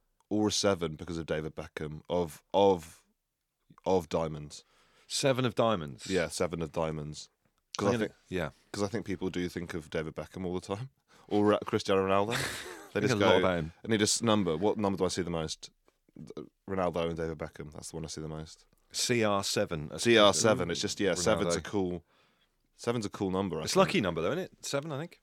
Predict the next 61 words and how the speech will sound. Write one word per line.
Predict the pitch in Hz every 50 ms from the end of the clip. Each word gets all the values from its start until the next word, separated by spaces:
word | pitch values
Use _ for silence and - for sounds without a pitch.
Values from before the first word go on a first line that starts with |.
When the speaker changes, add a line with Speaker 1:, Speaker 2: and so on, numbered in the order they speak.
| _ -
Speaker 1:
Is | 101 98 131
it? | 190 - - -
Speaker 2:
Apparently. | - 165 185 170 143 156 - _ _ _ _ _ _ _ _ _ _ - - - -
Speaker 1:
I | 87
mean, | 87
it's | 85 -
not | 120 101
lucky | 101 95 - 98 90
for | 95 87
the | 85 87 87 87 - _ _ _ _ _ _ _ _ _ _ _ _ _ _ _ _ _ _ _ -
um, | 80 80 80 80 80
for | - - 85 85 80 - _ - - - 90
Mason | 92 85 85 80 - 82
Mount. | 82 85 87 87 - - _ _ - -
Speaker 2:
Eh, | 123 127
well, | 110 120 113
yeah. | 107 101 90 - -
Speaker 1:
Yeah. | 101 95 - - - - _
That's | - 101 107 -
b-, | - 120 90 95
football | - - 120 - 95 92 92
for | 85 62
Speaker 2:
Bit | - -
Speaker 1:
the | -
Speaker 2:
of | - 98 101
football | 104 98 120
Speaker 1:
lads. | 117 107
Speaker 2:
banter | 123 123 117 113 - -
Speaker 1:
That's | 117 110 -
Speaker 2:
for | 127
Speaker 1:
football | 127 120 117
for | 123
Speaker 2:
everyone | 123 113 110 113 110 101
Speaker 1:
the | - 120
Speaker 2:
there. | 113 107
Speaker 1:
lads, | 107 104
yeah, |
yeah. | 101 101 101 107 117 110 - -
Speaker 2:
Just | - - - -
a |
bit | 104 - 123
of | 113 113
that, | 127 131 -
throw | - - 120 110
that | 117 101
in | 113 113
there. | 120 131 127 - - -
I'm | 180
gonna | 196 190
go | 175 165
for | - - 131
the | 143 - -
ace | 147 143 - -
of | 143 -
hearts. | - 123 104 85 80 - - - - - -
I | -
can | 120 117
say | - 127 120 -
ace | - 107 92 - - - - -
for | - 95
my, | 92 90 90 87 87 85